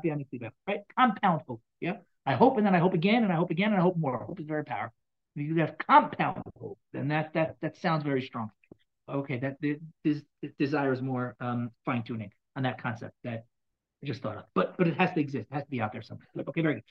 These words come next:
But look at, look at the Malbim. Kivisi and Hochalti, yeah? Two different words, they don't mean the same thing. Hamikaveh, mikaveh al davar bilti barur. Somebody who has hope, I'm gonna call it hope,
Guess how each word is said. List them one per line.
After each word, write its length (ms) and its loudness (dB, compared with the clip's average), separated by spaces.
But 80 10
look 100 10
at, 60 4
look 120 8
at 60 4
the 40 6
Malbim. 200 2
Kivisi 540 8
and 100 10
Hochalti, 520 6
yeah? 240 4
Two 60 2
different 240 4
words, 200 6
they 80 4
don't 120 2
mean 120 2
the 60 -4
same 140 -12
thing. 120 -20
Hamikaveh, 920 8
mikaveh 260 2
al 220 8
davar 280 4
bilti 460 2
barur. 440 4
Somebody 340 4
who 140 4
has 260 4
hope, 260 8
I'm 80 -4
gonna 100 0
call 200 -2
it 80 -8
hope, 200 -4